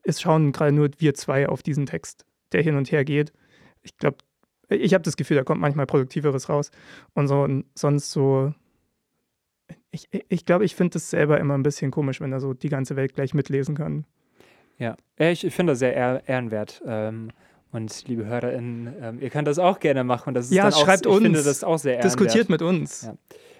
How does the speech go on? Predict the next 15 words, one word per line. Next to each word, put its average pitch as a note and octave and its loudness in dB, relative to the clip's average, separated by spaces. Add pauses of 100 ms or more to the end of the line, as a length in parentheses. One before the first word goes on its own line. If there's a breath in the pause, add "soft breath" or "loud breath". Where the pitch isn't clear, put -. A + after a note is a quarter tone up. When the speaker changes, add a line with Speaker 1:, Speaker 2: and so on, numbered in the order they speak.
(200 loud breath)
Speaker 2:
Ähm, B2 -6
Speaker 1:
Kritisiert F3 -2
uns F3+ -4
zu D#3+ -6
Tode. C#3 -4 (160)
Speaker 2:
ja, A2 -14
das B2+ -8
ist - -8
natürlich, C#3 -4
also C3+ -6
es - -14
ist - -10
ja C3 -2
eigentlich C#3+ -2
irg-, D3 -8